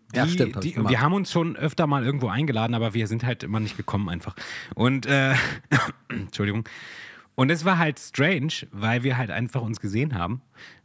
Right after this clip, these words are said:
Speaker 2: äh, und einfach im, zusammen irgendwie im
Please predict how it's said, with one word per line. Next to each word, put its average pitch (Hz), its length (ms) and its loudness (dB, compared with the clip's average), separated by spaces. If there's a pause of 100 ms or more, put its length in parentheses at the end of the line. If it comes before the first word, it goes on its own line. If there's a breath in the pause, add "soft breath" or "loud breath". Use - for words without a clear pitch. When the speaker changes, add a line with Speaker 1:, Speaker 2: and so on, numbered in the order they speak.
Speaker 2:
äh, 98 260 0
und 101 460 -2 (160)
einfach 127 520 -2
im, 143 320 -2 (400)
zusammen 123 480 0 (460)
irgendwie 135 440 0
im 131 460 -2